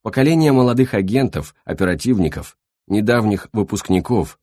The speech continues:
Тех, кто не слышал про сорок восьмые компьютеры, не играл на Сеге в контру, заставлял Рэмбо с винтовкой в руках бегать по экрану телевизора,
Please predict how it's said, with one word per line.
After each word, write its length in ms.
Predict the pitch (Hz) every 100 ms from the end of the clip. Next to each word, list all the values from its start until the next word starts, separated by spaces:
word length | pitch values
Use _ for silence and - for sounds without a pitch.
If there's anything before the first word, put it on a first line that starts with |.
| _ _ _
Тех, 240 | - 113
кто 160 | - 113
не 160 | 101 104
слышал 480 | - 131 - 87
про 240 | 73 78 76
сорок 320 | - 95 85
восьмые 480 | 90 85 98 95 82
компьютеры, 680 | 82 80 85 117 87 69 67 _ _
не 180 | 104 107
играл 320 | 110 120 107
на 160 | 92 85
Сеге 380 | - 107 85
в 80 | 78
контру, 480 | - 85 78 120 104 - _
заставлял 640 | 101 101 101 104 120 117 -
Рэмбо 400 | 107 113 101 87
с 100 | 87
винтовкой 500 | 90 80 107 - 85
в 40 |
руках 420 | 87 80 104 82
бегать 360 | 78 98 87 -
по 160 | 82
экрану 320 | 80 95 92 85
телевизора, 640 | 85 82 107 95 73 69